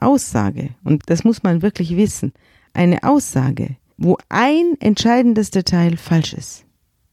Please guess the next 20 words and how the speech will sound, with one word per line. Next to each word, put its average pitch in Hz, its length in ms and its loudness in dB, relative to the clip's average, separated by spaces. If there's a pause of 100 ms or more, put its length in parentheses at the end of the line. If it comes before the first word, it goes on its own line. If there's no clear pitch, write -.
(180)
also 170 180 2
nicht, 233 220 2
ob - 140 -2
einer 143 220 0
braune 156 420 2
oder 139 200 0
graue 143 420 2
Haare 143 340 0
hatte - 240 -4
oder 107 200 -4
so, - 200 -8 (480)
sondern 175 440 0
ein 170 200 0
entscheidendes 220 720 2
Detail. 175 380 0
Ich - 220 -6
habe 233 460 2
einen 156 220 0
Abkürzungsweg 220 880 -2
genommen, 190 400 4